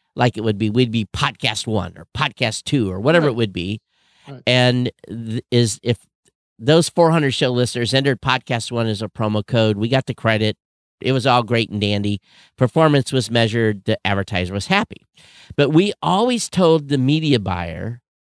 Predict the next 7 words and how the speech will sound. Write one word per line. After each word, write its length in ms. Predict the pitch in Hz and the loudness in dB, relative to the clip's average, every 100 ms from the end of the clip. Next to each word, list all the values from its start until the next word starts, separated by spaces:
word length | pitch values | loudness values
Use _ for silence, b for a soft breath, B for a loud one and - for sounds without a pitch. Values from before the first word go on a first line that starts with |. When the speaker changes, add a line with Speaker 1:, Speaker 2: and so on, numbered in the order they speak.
| _ _ _ _ _ _ _ _ _ _ - | _ _ _ _ _ _ _ _ _ _ -4
Speaker 1:
and 140 | 113 123 | -2 2
oftentimes 720 | 160 151 135 120 117 - - _ _ - | 0 0 0 2 0 -2 -12 _ _ -4
it 160 | 127 - | -4 0
was 400 | 117 110 - - | 0 0 -4 -8
the 100 | 107 - | -8 -2
company, 600 | 170 170 110 87 95 110 _ _ _ - | -2 0 -2 -8 -10 -14 _ _ _ -4
"Please 800 | 160 170 190 226 233 262 - | 0 2 0 -2 -4 -6 -8